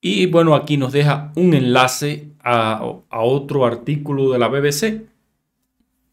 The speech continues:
Bueno, también puede buscar, aquí tenemos el sitio oficial de, de la red social Mastodon,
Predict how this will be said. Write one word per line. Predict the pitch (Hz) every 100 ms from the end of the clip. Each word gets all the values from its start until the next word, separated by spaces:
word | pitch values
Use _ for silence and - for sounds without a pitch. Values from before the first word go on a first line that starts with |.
| _
Bueno, | 131 147 147
también | - 117 127 123
puede | 131 135
buscar, | 120 117 - 175 147 -
aquí | 107 117
tenemos | 117 120 120 117 110
el | 107
sitio | - 156 123
oficial | 120 110 - 151 120 113 - _ _ _ _ _ _ _
de, | 120 123 127 120 117 110 107 107 -
de | 127
la | 117 107
red | 135 135 143
social | - 113 - 123
Mastodon, | 143 180 180 180 180 180 180 -